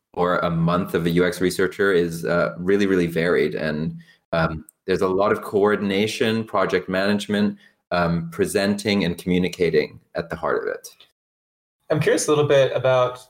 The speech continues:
Speaker 2: you know, your background, because it, it sounds like a lot of the things you're doing is, like, communication design or, you know, designing presentations. Um, how did you, how did you get better at that? How did you learn how to do those things?
Speaker 1: Yeah, that's a great question.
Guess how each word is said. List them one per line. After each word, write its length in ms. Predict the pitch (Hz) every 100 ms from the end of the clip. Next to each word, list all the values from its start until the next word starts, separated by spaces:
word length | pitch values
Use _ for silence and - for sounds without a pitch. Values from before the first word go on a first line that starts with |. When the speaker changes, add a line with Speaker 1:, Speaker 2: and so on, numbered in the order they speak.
| _
Speaker 2:
you 100 | 131
know, 100 | 117
your 160 | 113 123
background, 500 | 135 160 139 123 117
because 280 | 127 120
it, 220 | 120 117 104
it 160 | 147
sounds 200 | 131 135
like 120 | 131 127
a 40 |
lot 220 | 120 120
of 80 | 120
the 60 | 117
things 260 | 127 117
you're 100 | 120
doing 220 | 120 117
is, 100 | 113
like, 140 | 117 -
communication 600 | 123 113 113 123 120 123
design 540 | 117 117 120 120 120 117
or, 320 | 117 117 123
you 60 | 127
know, 100 | 117
designing 420 | 113 113 117 113
presentations. 840 | 120 117 117 135 139 147 139 135 - _ _ _ -
Um, 320 | 113 110 113
how 140 | 127
did 180 | 143 127
you, 180 | 135 131
how 100 | 151
did 120 | 147
you 100 | 147
get 140 | 135
better 220 | - 127 107
at 140 | -
that? 220 | 104 -
How 120 | 117
did 160 | 113 107
you 260 | 113 110 120
learn 160 | 113
how 60 | 110
to 100 | 110
do 140 | 110
those 200 | 107 107
things? 340 | - 117 - _ _ _ _ _ _ _ _ _ _ _ _ _ _ _ _ _ _
Speaker 1:
Yeah, 260 | 87 127 82
that's 200 | - -
a 40 |
great 240 | 95 95 -
question. 500 | 90 - 85 78